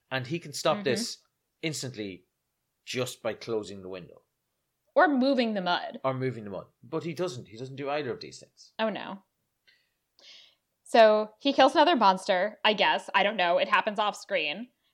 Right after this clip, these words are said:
Speaker 2: But we do get to see his horrifically gored shoulder afterwards.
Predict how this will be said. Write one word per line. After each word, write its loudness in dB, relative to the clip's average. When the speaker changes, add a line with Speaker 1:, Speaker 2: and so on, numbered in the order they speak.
Speaker 2:
But 6
we 0
do -2
get -4
to -6
see -8
his -12
horrifically -6
gored 0
shoulder 0
afterwards. 0